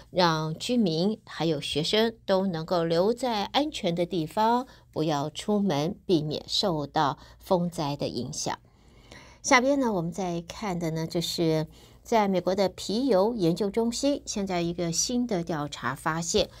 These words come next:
不同的民众对国家在种族平等方面的评价是有着明显的差异。接近百分之七十的共和党选民，他们是认为，呃，已经有些相当的进步，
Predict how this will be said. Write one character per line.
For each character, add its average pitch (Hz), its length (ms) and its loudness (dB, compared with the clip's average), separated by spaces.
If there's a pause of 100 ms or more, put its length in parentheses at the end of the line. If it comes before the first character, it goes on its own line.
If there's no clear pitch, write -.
(180)
不 339 120 4
同 277 160 2
的 302 80 0
民 247 220 2
众 277 300 2
对 233 200 0
国 180 360 2
家 285 320 2
在 233 300 -4
种 170 220 -4
族 214 160 -2
平 226 280 -6
等 175 180 -2
方 226 200 -4
面 233 140 2
的 170 120 -2
评 170 320 -6
价 240 320 2 (180)
是 - 220 0
有 160 240 -2
着 180 240 -2 (100)
明 170 260 0
显 143 280 -2
的 139 100 -6
差 185 320 -4
异。 214 340 0 (320)
接 262 140 6
近 254 180 0
百 202 140 2
分 226 160 -4
之 226 180 -2
七 294 300 -2
十 - 160 -2
的 185 160 0
共 277 320 2
和 165 220 -4
党 147 180 -4
选 151 220 -4
民， 131 320 -8
他 202 140 -4
们 190 140 -2
是 - 200 -2
认 214 240 4
为， 185 340 6 (320)
呃， 196 240 6
已 208 140 -2
经 262 180 0
有 175 260 2
些 - 280 0
相 226 280 0
当 220 220 0
的 180 140 -2
进 196 360 -2
步， - 260 -2